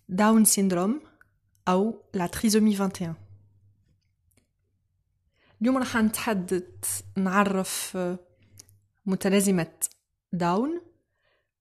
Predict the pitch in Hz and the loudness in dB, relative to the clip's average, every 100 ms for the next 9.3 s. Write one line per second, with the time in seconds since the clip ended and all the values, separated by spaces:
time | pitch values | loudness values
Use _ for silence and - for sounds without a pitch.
0 | _ _ 190 190 - - - 202 196 160 | _ _ -6 -4 -6 -10 -4 0 0 0
1 | 175 185 180 - 185 202 233 233 - 214 | -2 -4 0 0 0 -2 -2 -4 -2 0
2 | 233 226 220 214 220 220 220 196 202 208 | 2 2 2 0 0 2 0 -2 -4 -4
3 | 269 302 _ _ _ _ _ _ _ _ | -6 -10 _ _ _ _ _ _ _ _
4 | - 180 180 175 190 214 240 - 220 214 | -8 -4 2 2 0 -2 -2 0 2 2
5 | 214 208 202 196 196 196 190 175 185 175 | 2 0 -2 0 -2 -2 -2 -2 -4 -6
6 | 175 185 277 240 _ _ _ _ _ - | -6 -6 -6 -6 _ _ _ _ _ -4
7 | 196 190 185 175 180 233 208 180 170 190 | -2 -2 -2 -2 2 2 2 0 -2 -6
8 | - _ _ _ 196 190 180 - - 180 | -8 _ _ _ -6 -4 0 2 2 -2
9 | 165 175 254 | -4 -4 -8